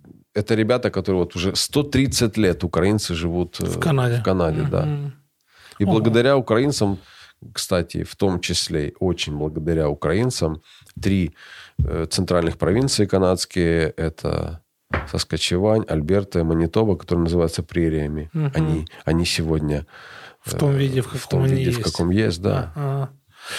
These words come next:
Speaker 2: Ну, это, э, приятная такая штука, но видишь,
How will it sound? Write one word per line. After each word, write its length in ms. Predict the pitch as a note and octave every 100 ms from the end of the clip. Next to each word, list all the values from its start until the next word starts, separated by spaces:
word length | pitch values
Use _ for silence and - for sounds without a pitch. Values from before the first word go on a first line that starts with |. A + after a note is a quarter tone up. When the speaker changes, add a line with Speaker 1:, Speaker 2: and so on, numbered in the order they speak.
| - - B3+
Speaker 2:
Ну, 240 | D4 A3
это, 680 | A3 A#3 A3+ G3 G#3+ G3+ G3+
э, 60 | G3+
приятная 420 | A#3+ B3+ A3 F#3+
такая 280 | G3 F#3+ E3+
штука, 320 | - A3+ G3
но 120 | G3+
видишь, 340 | A#3 G3+ -